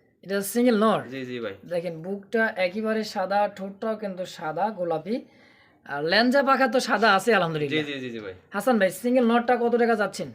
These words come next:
Speaker 2: চাইলে ভাই দুই হাজার টাকা, ভাই।
Speaker 1: চাইলে দুই হাজার?
Speaker 2: জি, জি, জি।
Speaker 1: আচ্ছা, সেল করবেন কত টাকা হলে?
Speaker 2: ভাই, পনেরোশো টাকা।
Speaker 1: একদম থাকবে?
Speaker 2: আচ্ছা, যান, বারোশো টাকা করে দিছি।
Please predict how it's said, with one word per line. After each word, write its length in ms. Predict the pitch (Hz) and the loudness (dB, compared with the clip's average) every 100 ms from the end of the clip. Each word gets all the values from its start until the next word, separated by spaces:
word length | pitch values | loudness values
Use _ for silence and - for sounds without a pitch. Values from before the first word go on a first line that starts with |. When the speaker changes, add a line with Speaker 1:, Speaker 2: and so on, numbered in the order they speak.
| - | -6
Speaker 2:
চাইলে 260 | 156 175 190 | 0 2 4
ভাই 120 | 190 | 2
দুই 140 | 170 | 2
হাজার 180 | 165 156 | 2 2
টাকা, 180 | 135 113 | -2 -4
ভাই। 320 | 104 95 254 - 254 | -4 -8 -12 -14 -10
Speaker 1:
চাইলে 400 | - 202 208 233 | -2 2 6 6
দুই 240 | 208 185 226 | 4 4 4
হাজার? 280 | 180 151 120 127 | 2 0 -8 -12
Speaker 2:
জি, 180 | 123 | -8
জি, 60 | 139 | -6
জি। 160 | 131 123 | -6 -6
Speaker 1:
আচ্ছা, 280 | - 180 | -4 -4
সেল 320 | 156 - 233 233 | -4 0 2 4
করবেন 320 | 254 247 226 | 4 4 4
কত 160 | 220 | 2
টাকা 240 | 208 196 165 | 2 2 2
হলে? 100 | 151 | -2
Speaker 2:
ভাই, 140 | 135 | -4
পনেরোশো 380 | 180 196 180 160 | -4 -2 -2 -2
টাকা। 260 | 147 113 98 - - _ | -4 -4 -8 -14 -20 _
Speaker 1:
একদম 320 | 170 185 214 | -4 2 2
থাকবে? 300 | 208 202 208 | 4 2 2
Speaker 2:
আচ্ছা, 460 | 294 262 - 254 160 | 2 0 -12 -8 -4
যান, 220 | 165 170 | 0 0
বারোশো 300 | 156 160 160 | 2 0 0
টাকা 180 | 170 165 | -4 -4
করে 160 | 139 117 | -6 -10
দিছি। 280 | 107 101 | -14 -16